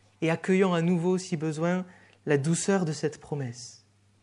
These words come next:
Le divin berger m'offre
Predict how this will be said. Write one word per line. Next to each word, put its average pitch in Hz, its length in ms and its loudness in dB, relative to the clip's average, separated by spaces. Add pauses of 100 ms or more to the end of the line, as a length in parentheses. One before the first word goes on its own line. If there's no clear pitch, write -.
(500)
Le 143 160 -4
divin 165 400 -4
berger 143 540 -6 (500)
m'offre - 480 -10